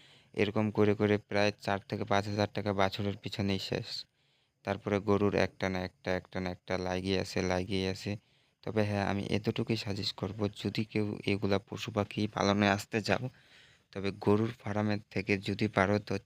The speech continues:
ব্ল্যাক বেঙ্গল ছাগল নিয়ে ফার্ম করতে পারো। আমার আইডিয়া মতো ব্ল্যাক বেঙ্গল ছাগলেই বেস্ট। তবে হ্যাঁ, আমি কখনো গাই ছেঁকি নাই, আর আমার মা গাই ছেঁকতেছে, আমি বাস বসে বসে দেখতেছি।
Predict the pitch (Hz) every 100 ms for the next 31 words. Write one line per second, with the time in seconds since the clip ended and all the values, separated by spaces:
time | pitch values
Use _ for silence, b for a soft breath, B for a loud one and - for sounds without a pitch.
0 | _ 95 95 98 104 104 101 - 95 101
1 | 98 104 98 95 98 98 101 - - 92
2 | 104 147 b b b b b - 95 107
3 | 107 - _ _ - 98 101 110 110 104
4 | 104 101 101 98 101 - 104 104 104 -
5 | 98 104 101 104 101 101 95 - - _
6 | _ _ _ _ 104 101 101 92 92 -
7 | 95 95 101 95 98 95 98 101 - 107
8 | 104 113 120 - - 95 92 90 - 98
9 | 98 95 98 98 98 104 - 110 - 107
10 | - 151 - b b b b b b -
11 | 98 101 101 98 - - 101 104 92 101
12 | 101 101 101 - 101 101 - 107 104 117